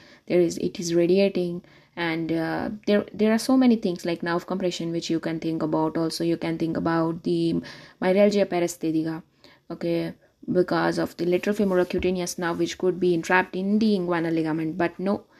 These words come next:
since there is a focal tenderness, which is, is specific to the location, uh, where pubic symphysis lies, like inferior to the bladder, that means this patient is having pubic symphysis diastasis. What could be the risk factors?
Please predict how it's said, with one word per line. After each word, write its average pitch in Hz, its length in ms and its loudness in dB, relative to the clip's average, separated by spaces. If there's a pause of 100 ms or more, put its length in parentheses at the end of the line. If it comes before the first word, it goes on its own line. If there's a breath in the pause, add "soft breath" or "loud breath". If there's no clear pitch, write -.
(320 soft breath)
since 247 280 4
there 190 160 6
is 185 120 2
a 196 60 -6
focal 220 320 -2
tenderness, 185 520 0
which 196 240 -4
is, 233 320 2
is 190 180 -2
specific 247 640 0
to 220 120 0
the 202 320 2 (560 soft breath)
location, 220 680 4
uh, 185 180 0
where 180 220 4
pubic 202 260 -4
symphysis 180 500 -4
lies, 190 360 -2
like 165 220 -4
inferior 180 360 -4
to 175 120 -2
the 170 100 -2
bladder, 175 400 0 (440 soft breath)
that - 280 -6
means 190 460 -4
this - 200 -8
patient - 320 -4
is - 100 -6
having 165 280 -6
pubic 180 320 -2
symphysis 160 500 -8
diastasis. - 640 -12 (440 soft breath)
What 190 200 -2
could 269 140 2
be 302 60 4
the 226 120 6
risk 190 220 0
factors? - 520 -8